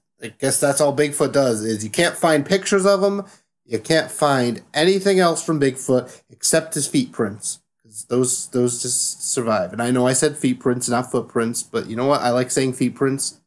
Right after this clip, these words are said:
and you know what? I'm gonna keep saying it, maybe. So, feet prints. Now, these footprints, they're like, okay,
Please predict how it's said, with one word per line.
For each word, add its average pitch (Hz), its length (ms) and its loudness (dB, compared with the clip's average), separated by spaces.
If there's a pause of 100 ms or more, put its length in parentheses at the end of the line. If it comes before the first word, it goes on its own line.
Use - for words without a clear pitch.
and 95 320 -16
you 107 80 -20
know 123 80 -10
what? 135 140 -6
I'm 131 100 -4
gonna 151 140 -2
keep 160 180 -8
saying 190 240 2
it, 110 160 -6
maybe. 107 400 -8
So, 117 320 -8 (340)
feet 180 140 -2
prints. - 520 -4 (640)
Now, 139 180 2
these 135 280 2
footprints, 214 680 0
they're 147 220 4
like, 139 340 2
okay, 135 580 2